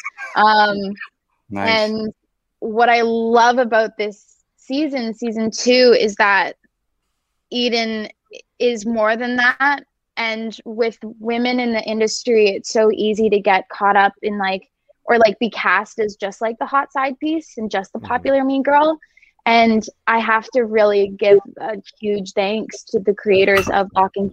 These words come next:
Speaker 1: Key at Netflix who,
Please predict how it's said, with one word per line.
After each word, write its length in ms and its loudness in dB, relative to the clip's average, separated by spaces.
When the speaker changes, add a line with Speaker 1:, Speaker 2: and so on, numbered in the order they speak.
Speaker 1:
Key 380 0
at 160 0
Netflix 640 0
who, 640 4